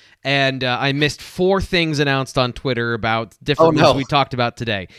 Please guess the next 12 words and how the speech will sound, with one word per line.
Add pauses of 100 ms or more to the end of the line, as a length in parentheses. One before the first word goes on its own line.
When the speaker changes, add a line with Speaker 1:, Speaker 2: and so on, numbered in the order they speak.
(200)
Speaker 1:
The
day
before,
I
was
watching
a,
a,
something
with
my
wife